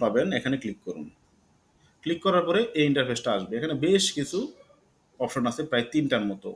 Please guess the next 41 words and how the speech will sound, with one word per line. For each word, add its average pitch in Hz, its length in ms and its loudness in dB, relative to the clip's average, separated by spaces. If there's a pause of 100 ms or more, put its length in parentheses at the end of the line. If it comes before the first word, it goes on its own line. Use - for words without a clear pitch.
উপরেই 180 340 0
দেখেন 135 240 0 (680)
ব্লক 127 260 6 (200)
আননোন 139 300 2 (160)
কন্ট্যাক্ট 127 380 0 (100)
মেসেজ 95 300 -6 (400)
নামে 123 180 -2 (100)
একটা 135 200 -4 (640)
অপশন 117 260 -2 (100)
আছে, - 160 -12 (220)
এটা 156 160 0 (120)
আপনি 147 220 -2 (360)
on 127 80 2 (100)
করে 101 220 -2
দিবেন। 82 220 -10 (400)
এটা 156 220 4
যদি 175 140 0 (100)
আপনি 151 140 -4 (240)
on 147 80 2 (100)
করে 123 180 2
দেন, 110 160 2
এই 131 80 0
যে 135 80 2
আমি 117 160 2
on 113 120 0
করে 98 180 -6
দিলাম, 95 200 -8 (540)
তাহলে 131 320 2 (400)
আপনার 127 320 -2 (140)
WhatsApp 113 420 -4
অ্যাকাউন্টে 117 480 -2 (160)
কোনো 120 160 0 (220)
আননোন 131 340 0
কল 120 220 -2
আসবে 104 260 -6
না, - 40 -18 (120)
কোনো 117 200 -6
আননোন 123 300 2
মেসেজ 117 260 -4
আসবে 107 240 -6
না, 151 60 -4